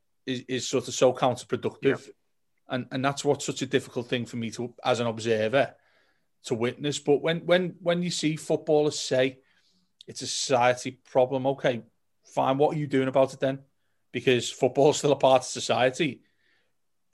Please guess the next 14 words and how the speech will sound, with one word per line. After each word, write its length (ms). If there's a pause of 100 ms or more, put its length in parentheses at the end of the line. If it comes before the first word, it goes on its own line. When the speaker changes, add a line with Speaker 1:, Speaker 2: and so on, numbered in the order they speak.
(540)
Speaker 1:
Passing 420
the 80
buck 500 (360)
is 140
probably 300
the 80
worst 460
thing 220
people 300
could 160
do 260 (540)
in 100
this 180
situation. 580